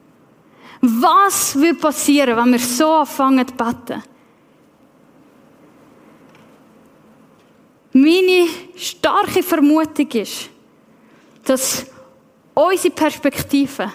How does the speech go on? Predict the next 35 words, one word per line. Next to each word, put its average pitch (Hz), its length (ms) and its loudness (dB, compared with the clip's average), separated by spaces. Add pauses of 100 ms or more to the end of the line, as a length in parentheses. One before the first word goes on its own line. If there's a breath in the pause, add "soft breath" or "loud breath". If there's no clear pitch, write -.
(300 soft breath)
sich - 200 -2
verändert. 262 840 0
Plötzlich 311 560 0 (400 loud breath)
haben 277 160 4
wir 262 140 2 (340 loud breath)
wieder 240 220 2 (180)
Hoffnung 330 600 -2
und 277 340 0 (160 loud breath)
wir 247 240 2
haben 294 220 2
eine 269 180 2
Erwartung, 240 640 -2 (300 loud breath)
nämlich, 277 320 2
dass - 440 -4
Gott 339 320 -2 (460 loud breath)
eingreift, 302 720 0 (240 loud breath)
nämlich, 277 400 2
dass - 280 -4
Gott 339 300 0
seine 285 300 4
Macht 285 420 2
demonstriert, 269 640 0
weil, 254 140 0
wie 294 120 4
wir 302 100 4
es - 140 -6
gehört 285 400 0
haben 254 200 -2 (320 loud breath)
von 247 160 -2
der 247 80 4
Noemi, 254 460 2
ist 262 280 -4
Gott 254 240 -2
der 240 60 2
gleich 277 400 2